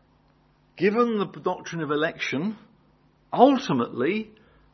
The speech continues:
the outcome is guaranteed. That's not meant to make us lazy, but it is meant to make us balanced.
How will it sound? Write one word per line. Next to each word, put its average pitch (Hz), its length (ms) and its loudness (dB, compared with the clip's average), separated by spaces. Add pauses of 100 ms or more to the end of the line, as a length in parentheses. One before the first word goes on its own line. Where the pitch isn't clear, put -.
the 165 200 -8
outcome 190 680 0
is 175 140 -2
guaranteed. 185 1000 -2 (100)
That's - 280 -2
not 208 200 -4
meant 185 260 -6
to 185 80 -2
make 165 220 -4
us 127 160 -4
lazy, 131 600 0 (960)
but 147 100 2
it 190 100 2
is 220 200 2
meant 196 260 2
to 180 60 2
make 185 280 0
us 147 120 0
balanced. 127 960 2